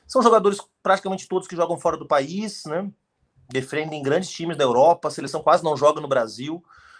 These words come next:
A gente vê aí agora Marrocos, né? Mesmo a França, a Argentina nem se fala, né? A relação, o vínculo, né, que essas seleções têm com as suas torcidas, com seus países, né?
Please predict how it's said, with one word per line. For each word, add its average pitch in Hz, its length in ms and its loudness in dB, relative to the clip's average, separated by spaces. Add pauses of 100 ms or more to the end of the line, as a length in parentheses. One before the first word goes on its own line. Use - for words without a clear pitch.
(120)
A 131 80 -6
gente 151 220 -10
vê 143 240 2
aí 139 140 2
agora 135 320 6
Marrocos, 120 1080 2 (360)
né? 117 80 -14
Mesmo 247 260 -4
a 220 60 -2
França, 175 840 -4 (320)
a 117 800 -2
Argentina 165 460 -4
nem 170 120 -4
se 190 120 -12
fala, 156 460 0
né? 147 180 -6 (400)
A - 80 -16
relação, 214 580 -4
o 180 80 -4
vínculo, 151 540 -8
né, 160 100 -4
que 160 160 -10
essas 139 220 -10
seleções 156 680 -8
têm 180 180 -4
com 185 80 -4
as - 60 -8
suas - 160 -10
torcidas, 147 560 -10
com 143 100 -8
seus 139 200 -4
países, 127 480 2
né? 127 180 -2